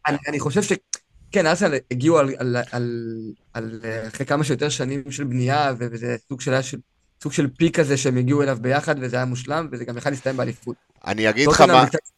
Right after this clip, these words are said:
Speaker 1: יותר, אה, מקרי, אבל, אה, יש שם
Speaker 2: מה
Speaker 1: משהו טוב.
Speaker 2: שכן, עוד לא ראית את טוטנהאם במשבר. בגלל שהם בריצה, וזה הולך להם, והם במומנטום, זה לא נמשך ש-, עונה שלמה.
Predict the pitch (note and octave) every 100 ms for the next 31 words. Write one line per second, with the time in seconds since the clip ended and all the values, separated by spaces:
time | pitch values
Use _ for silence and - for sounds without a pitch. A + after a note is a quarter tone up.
0 | - E3 E3+ D3+ - - D3+ D3 G#2+ A2+
1 | B2+ B2 B2 A#2+ A#2 A#2 - _ _ _
2 | C3+ - C3+ D#3+ C#3 D#3 C#3 D#3 F3 F3+
3 | _ _ - G2 - A2+ B2 C3 B2+ F2+
4 | G#2 G2 A2 A2 F#2+ G2+ G2+ A#2+ A#2 A#2+
5 | C3 C#3 G2+ E2+ E2+ - E2+ E2 C#2+ C#2+
6 | D#2+ F#2+ A#2 B2+ - D3 C3 A#2+ A#2 -
7 | A#2 C3 C#3+ _ _ _ _ _ D#2+ E2
8 | E2 E2+ F2 G2+ - A#2+ B2 G2+ E2+ E2+
9 | E2+ E2+ G2 A#2 D3+ D#3 D#3 C#3 _ _
10 | - - G2 G#2 A#2 A#2+ A2 - F#2+ -
11 | F#2 F2+ E2+ E2+ E2+ E2+ F2+ - E2 E2+
12 | A#2+ F#3+